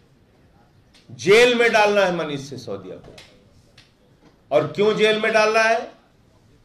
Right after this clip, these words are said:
क्योंकि गुजरात के चुनाव की तारीखें घोषित होने वाली है। गुजरात में मनीष सिसोदिया का कार्यक्रम लग रहा है। गुर-, गुजरात के अंदर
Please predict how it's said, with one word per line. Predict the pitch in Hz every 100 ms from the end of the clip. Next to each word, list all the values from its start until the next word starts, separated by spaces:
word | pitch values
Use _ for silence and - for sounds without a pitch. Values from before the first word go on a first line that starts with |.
| _ _ - _ _ - _ _ -
क्योंकि | 196 - 220
गुजरात | 156 170 180 196 220 226 -
के | 226 220
चुनाव | 190 180 196 208 208
की | 220
तारीखें | 208 - 170 175 185 - 214
घोषित | 180 185 196 190
होने | 175 175
वाली | 170 170 170 175
है। | 208 175
गुजरात | 165 160 170 185 196 -
में | 202
मनीष | 180 160 165 190
सिसोदिया | 190 180 160 170 165 170 185
का | 180 175
कार्यक्रम | 170 165 180 196 208 214
लग | 190 165
रहा | 156 156 160
है। | 156 196 -
गुर-, | 160 156 175 170
गुजरात | 147 160 170 208 226 -
के | 202
अंदर | 196 240 277 - -